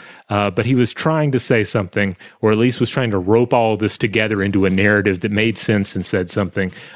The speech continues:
uh, though with varying degrees of success. Now, I mentioned that, uh, he has a music credit, uh, so I just want to add a quick note on the music. The score here varies from works of classical music, including, like, very well-known pieces like Carl Orff's, uh, Carmina Burana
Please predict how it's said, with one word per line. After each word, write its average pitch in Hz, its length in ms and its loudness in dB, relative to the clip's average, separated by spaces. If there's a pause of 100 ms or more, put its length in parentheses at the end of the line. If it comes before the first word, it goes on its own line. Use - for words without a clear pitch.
uh, 90 180 -4
though 101 140 0
with 98 160 0
varying 90 340 -2
degrees 82 320 -8
of 82 100 -12
success. - 600 -8 (520)
Now, 135 80 2
I 135 80 0
mentioned 180 340 2
that, 160 240 2
uh, 156 120 4
he 147 120 2
has 151 140 2
a - 20 4
music 175 320 4
credit, 92 400 -2 (160)
uh, 110 220 -2
so 120 160 0
I - 40 2
just 120 140 -2
want 127 120 0
to 123 40 2
add 120 100 2
a 117 40 0
quick 123 180 -4
note 117 160 0
on 113 80 2
the 107 60 0
music. 104 320 -2
The 95 80 0
score 196 560 2
here 117 320 2
varies 139 640 0
from 107 340 0 (340)
works 131 340 2
of 156 140 0
classical 139 460 0
music, 101 540 0 (160)
including, 220 400 2
like, 127 380 -2
very 151 440 2 (180)
well-known 135 520 2
pieces 113 480 -2
like 117 160 0
Carl 135 380 0
Orff's, 127 480 0
uh, 110 160 2
Carmina 113 400 0
Burana 104 500 0